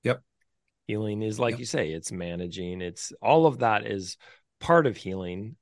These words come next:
Speaker 2: Um, a mental health journey can be a healing journey.
Speaker 1: Yep.
Speaker 2: Um, and a healing journey doesn't always get to a destination either.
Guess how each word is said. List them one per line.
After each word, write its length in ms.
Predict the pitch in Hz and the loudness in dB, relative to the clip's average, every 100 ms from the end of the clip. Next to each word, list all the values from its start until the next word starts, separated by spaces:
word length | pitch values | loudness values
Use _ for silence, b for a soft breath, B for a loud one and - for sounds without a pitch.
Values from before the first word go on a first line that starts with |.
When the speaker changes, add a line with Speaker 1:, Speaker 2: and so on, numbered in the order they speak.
| - | -6
Speaker 2:
Um, 520 | 101 98 92 90 - | -2 -2 -4 -6 -8
a 80 | - | -8
mental 300 | 107 104 104 | -6 -6 -6
health 260 | 104 104 - | -4 -4 -4
journey 300 | 113 95 95 | -6 -6 -8
can 240 | 101 95 | -10 -10
be 160 | 95 92 | -6 -6
a 80 | |
healing 480 | 87 - 175 104 82 | -6 -4 -2 -2 -6
journey. 460 | 87 80 76 85 110 b b b - | -8 -10 -10 -14 -16 b b b -16
Speaker 1:
Yep. 80 | - | -10
Speaker 2:
Um, 480 | 90 82 127 - 92 _ _ _ _ | -6 -4 -4 -4 -14 _ _ _ _
and 220 | 147 98 | -12 -10
a 80 | 87 | -10
healing 380 | - 143 151 120 | -2 2 2 2
journey 260 | 120 113 | -2 -2
doesn't 240 | 107 107 104 | -2 -2 -2
always 240 | 104 98 | -4 -4
get 140 | 101 | -6
to 100 | 95 | -6
a 40 | 92 | -6
destination 640 | 92 - 87 87 85 80 | -6 -6 -8 -6 -8 -8
either. 440 | 82 104 73 - | -8 -8 -10 -16